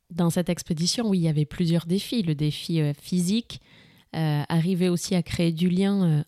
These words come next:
entre vous trois, euh, le trio de l'expédition, et aussi avec les membres,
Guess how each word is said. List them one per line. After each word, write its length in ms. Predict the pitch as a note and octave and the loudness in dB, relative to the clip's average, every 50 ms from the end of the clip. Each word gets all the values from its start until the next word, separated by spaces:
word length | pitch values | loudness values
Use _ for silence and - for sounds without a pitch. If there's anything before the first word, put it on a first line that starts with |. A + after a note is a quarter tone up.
| _ | _
entre 300 | F#3 E3+ E3+ - - F#3 | -2 -2 -2 -2 -2 -2
vous 180 | E3+ E3+ G3 A#3+ | 0 0 -2 -2
trois, 320 | - - - D4+ E4 - - _ _ _ - - _ _ _ - | -2 -2 -2 -2 -2 -4 -10 _ _ _ -20 -20 _ _ _ -4
euh, 200 | E3 E3 D#3 D#3 | -2 0 2 2
le 140 | D#3+ D#3+ D#3+ | 2 0 0
trio 320 | - - - G3 F3+ F3+ E3+ | -2 -2 0 0 2 2 2
de 80 | E3 | 2
l'expédition, 920 | D#3+ D#3+ D#3+ - - - F3 E3 E3+ F3 - - - G#3+ A#3 C4 C4+ B3 - | 2 2 0 -2 -4 -6 -4 -2 0 0 0 2 2 0 0 0 0 0 0
et 120 | - E3 D#3 | 0 2 2
aussi 300 | E3 D#3+ - - G#3 F3+ | 2 0 -2 0 0 2
avec 280 | E3 E3 F3 - - | 2 0 -2 -2 -2
les 80 | F#3 E3 | 0 0
membres, 460 | E3 E3+ F#3 F#3 F3+ E3 E3+ E3 D#3+ | 2 2 2 0 0 2 0 0 0